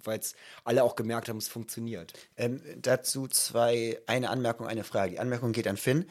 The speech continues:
Speaker 2: Finn, wenn wir dann jetzt eine Platte zusammen machen, berufst du dich dann auch darauf, dass du faul bist, oder kann ich davon ausgehen, dass du dann auch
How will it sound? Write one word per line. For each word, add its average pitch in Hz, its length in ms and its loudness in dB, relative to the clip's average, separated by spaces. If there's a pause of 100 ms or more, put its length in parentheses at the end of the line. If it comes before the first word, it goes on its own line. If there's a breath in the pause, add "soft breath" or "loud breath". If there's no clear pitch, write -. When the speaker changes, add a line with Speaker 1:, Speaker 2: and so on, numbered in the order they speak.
(140 soft breath)
Speaker 2:
Finn, 123 280 0
wenn 127 140 6
wir 123 120 6
dann 113 140 6
jetzt 110 180 2
eine 107 80 -2
Platte 139 240 2
zusammen 101 240 2
machen, 110 340 0
berufst - 380 4
du 123 40 2
dich 113 60 0
dann 104 140 4
auch 131 140 4
darauf, 165 360 2
dass 170 140 -4
du 170 80 -2
faul 180 240 2
bist, 196 220 2
oder 127 100 4
kann 139 140 2
ich 131 80 -2
davon 123 280 0
ausgehen, 113 300 0
dass 107 120 0
du - 100 -2
dann 101 120 -2
auch 104 200 -4